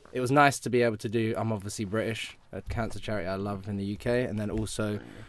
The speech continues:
out of respect for the U S and being on their soil,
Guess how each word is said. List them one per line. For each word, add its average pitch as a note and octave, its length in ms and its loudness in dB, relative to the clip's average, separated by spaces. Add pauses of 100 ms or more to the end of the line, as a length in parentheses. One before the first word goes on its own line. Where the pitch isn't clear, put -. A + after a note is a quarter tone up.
(120)
out G2 100 0
of G#2 60 -2
respect G#2 340 -6
for - 80 -14
the G2 100 -8
U G2+ 160 -2
S G#2+ 280 -4
and F#2 120 -6
being F#2+ 220 -4
on G2 140 -4
their F#2+ 200 -4
soil, G#2 380 -6